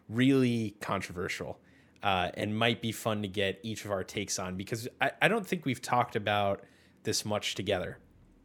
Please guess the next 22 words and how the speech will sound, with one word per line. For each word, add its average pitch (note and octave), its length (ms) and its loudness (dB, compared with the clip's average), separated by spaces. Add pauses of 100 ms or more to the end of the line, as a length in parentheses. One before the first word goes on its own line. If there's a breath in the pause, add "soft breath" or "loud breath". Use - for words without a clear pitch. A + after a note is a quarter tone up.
(380)
So - 140 4
let F3 120 10
me G#3+ 100 4
give F#3+ 140 0
you F#3 100 2
the C3 100 -2
two, B2 460 2 (280 soft breath)
and A2 100 -2
then A#2+ 80 4
I'll C3+ 100 6
let C#3+ 240 4
you C3 80 2
pick - 360 -2
which G#2+ 200 0
one G#2 140 -2
you G2 80 -2
wanna F#2+ 220 0
go F#2+ 200 -4
at, - 280 -8
go F#2+ 160 -2
at E2+ 140 -6
first. - 440 -12